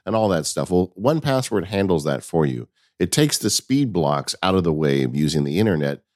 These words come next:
while at the same time keeping you secure. And they've got versions for Windows, Mac O S, Linux, I O S, Android,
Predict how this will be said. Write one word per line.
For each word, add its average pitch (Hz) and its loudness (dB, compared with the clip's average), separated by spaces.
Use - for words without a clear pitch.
while 82 4
at 78 0
the 85 -2
same 165 2
time 65 -4
keeping 80 -2
you 67 2
secure. 71 0
And 107 0
they've 135 2
got 139 0
versions 139 0
for 82 -2
Windows, 90 0
Mac 98 0
O 69 2
S, 50 -4
Linux, 92 2
I 90 2
O 67 0
S, - -8
Android, 80 -2